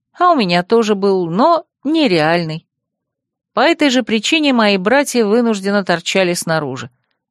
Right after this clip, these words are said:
на козлах и на подножках, старательно изображая личную охрану состоятельных господ. Точнее, очень состоятельных и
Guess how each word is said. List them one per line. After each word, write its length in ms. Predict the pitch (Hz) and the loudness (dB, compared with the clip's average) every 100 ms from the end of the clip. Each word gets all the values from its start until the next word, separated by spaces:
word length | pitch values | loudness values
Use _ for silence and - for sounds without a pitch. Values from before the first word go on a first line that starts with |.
| - | -4
на 180 | 165 170 | -2 -2
козлах 640 | - 285 285 285 285 - - | -2 -2 0 0 -2 -2 -2
и 160 | 254 | 0
на 160 | 269 247 | 0 -2
подножках, 680 | 208 175 156 160 - 156 165 | -2 -4 -4 -4 -4 -8 -10
старательно 640 | - 143 180 214 196 175 | -6 -2 -2 -2 -2 -2
изображая 580 | 160 160 160 156 185 190 | -2 -2 -2 0 0 0
личную 480 | 160 175 - 156 143 | -2 -4 -4 -4 -6
охрану 420 | - 180 226 214 | -4 -4 -2 -4
состоятельных 800 | - 180 - 156 160 156 151 147 | -6 -6 -2 0 0 -2 -6 -6
господ. 560 | 143 143 - 127 120 _ _ _ _ _ _ | -4 -6 -8 -12 -12 _ _ _ _ _ _
Точнее, 720 | 190 202 - 294 330 294 247 - - | -4 -2 -2 0 2 4 2 0 -2
очень 580 | 294 302 - - 156 147 | 0 0 -2 -6 -4 -2
состоятельных 1120 | - 151 - 180 247 349 320 320 285 277 - - | -4 -4 -4 -2 0 0 0 0 2 0 -4 -2
и 220 | 202 | 0